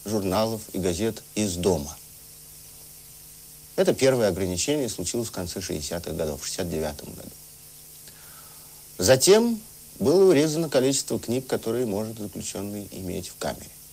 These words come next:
Затем пересматривались способы получения этих книг. И единственным способом, э, разрешенным для заключенных, было установлено, э, получение книг через систему магазинов книга почтой.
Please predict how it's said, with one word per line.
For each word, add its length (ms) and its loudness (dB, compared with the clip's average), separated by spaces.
Затем 540 4
пересматривались 1120 -2
способы 600 0
получения 560 -10
этих 260 -16
книг. 320 -18
И 100 0
единственным 460 2
способом, 640 0
э, 360 -4
разрешенным 720 -2
для 120 -4
заключенных, 560 -6
было 220 -2
установлено, 600 -4
э, 400 0
получение 420 -2
книг 240 -6
через 260 -6
систему 420 -2
магазинов 500 -2
книга 300 -6
почтой. 540 -4